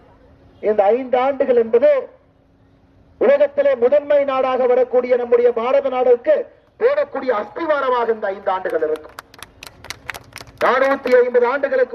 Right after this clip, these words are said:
முன்பு நம்முடைய முன்னோர்கள் காலத்திலே உலகத்தினுடைய முதன்மை நாடாக இருந்தோம். நம்முடைய பத்து தலைமுறைக்கு அதை பார்ப்பதற்கு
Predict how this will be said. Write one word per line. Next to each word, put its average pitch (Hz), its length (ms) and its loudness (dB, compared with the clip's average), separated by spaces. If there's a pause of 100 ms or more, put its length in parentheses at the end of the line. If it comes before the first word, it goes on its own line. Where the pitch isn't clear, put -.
முன்பு 277 240 -2
நம்முடைய 247 360 0
முன்னோர்கள் 254 480 -2
காலத்திலே 254 420 2 (400)
உலகத்தினுடைய 269 500 0 (100)
முதன்மை 269 380 0
நாடாக 247 400 2
இருந்தோம். 277 400 -2 (1600)
நம்முடைய 269 300 4 (140)
பத்து 262 180 0 (100)
தலைமுறைக்கு 294 460 2
அதை 466 120 0 (100)
பார்ப்பதற்கு 262 500 0